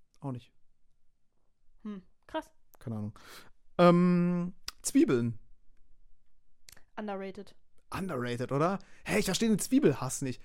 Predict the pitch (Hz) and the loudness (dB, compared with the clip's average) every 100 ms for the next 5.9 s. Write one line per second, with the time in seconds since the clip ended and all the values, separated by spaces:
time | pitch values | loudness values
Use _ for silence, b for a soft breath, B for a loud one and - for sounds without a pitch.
0 | b 185 165 - 240 208 170 156 143 139 | b -2 -2 0 4 4 6 2 0 -4
1 | 156 135 - 139 139 135 156 202 240 143 | -4 -2 0 2 4 4 6 4 4 0
2 | 175 - 160 277 - 240 262 - 330 311 | -2 -2 -2 -2 -2 -4 -4 -6 -6 -4
3 | 302 220 240 453 - 311 - - 240 302 | -4 -6 -8 -8 -8 -10 -10 -8 -4 -2
4 | - 247 - - 285 - 349 392 320 320 | -2 -6 -6 -8 -8 -8 -6 -2 -2 -2
5 | 285 - 311 349 277 247 269 294 | -10 -10 -8 -8 -8 -8 -6 -6